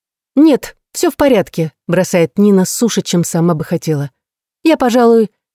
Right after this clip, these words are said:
вернусь к ребятам". Она стремительно выходит из кухни. Ужасно быть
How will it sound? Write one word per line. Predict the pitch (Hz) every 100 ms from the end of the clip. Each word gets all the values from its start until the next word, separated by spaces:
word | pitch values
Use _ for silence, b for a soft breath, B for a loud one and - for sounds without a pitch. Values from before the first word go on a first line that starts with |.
| -
вернусь | 240 220 233 -
к | 196
ребятам". | 165 156 - 151 - _ _ _ _ _ _ _ _ _ _ _ _ _ _
Она | 160 156
стремительно | - 165 180 226 226 220
выходит | 208 - 190 190
из | 196
кухни. | - 135 - 143 135 _ _ _ _ _ _ _ _ _
Ужасно | 180 147 160 - 151
быть | 135